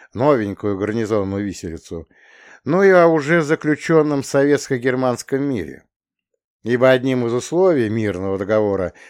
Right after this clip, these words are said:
навязанного сторонам бичом Божьим, было взаимное невмешательство во внутренние дела. Германская и Австро-Венгерская империи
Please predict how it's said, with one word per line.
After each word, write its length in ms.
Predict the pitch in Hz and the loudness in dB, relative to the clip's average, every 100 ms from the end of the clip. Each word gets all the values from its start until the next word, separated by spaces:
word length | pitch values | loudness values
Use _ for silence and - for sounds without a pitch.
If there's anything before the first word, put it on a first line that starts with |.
| - | -6
навязанного 760 | 120 135 131 107 90 92 92 92 | 2 4 4 2 -2 -6 -6 -6
сторонам 580 | - 107 110 107 95 - _ | -4 -2 0 -2 -4 -12 _
бичом 500 | 87 104 - 180 156 | -12 -10 -2 -2 0
Божьим, 500 | 98 92 82 87 85 _ _ - - - | -4 -6 -6 -10 -10 _ _ -20 -20 -2
было 300 | 135 190 190 | 2 4 2
взаимное 760 | 139 135 127 127 175 190 190 | 2 4 4 4 -2 -2 -4
невмешательство 1040 | 185 165 127 117 - 98 95 143 143 - 151 | -4 -4 -2 -4 -4 -4 -4 -6 -12 -4 0
во 160 | 139 113 | 2 0
внутренние 640 | 87 85 - 90 87 82 | -4 -10 -12 -10 -10 -10
дела. 320 | 80 76 - _ _ _ _ _ _ _ _ _ _ _ _ _ _ _ _ _ _ _ | -12 -14 -18 _ _ _ _ _ _ _ _ _ _ _ _ _ _ _ _ _ _ _
Германская 800 | 95 120 143 196 202 - - 160 | -4 0 2 2 0 -4 2 2
и 300 | 160 - 143 | 2 -2 -6
Австро-Венгерская 1040 | - 131 - 110 113 113 117 104 - 110 113 | -2 -2 -2 -4 -2 -2 0 -2 -2 -6 -6
империи 560 | 135 180 156 139 123 | -4 -2 0 0 -2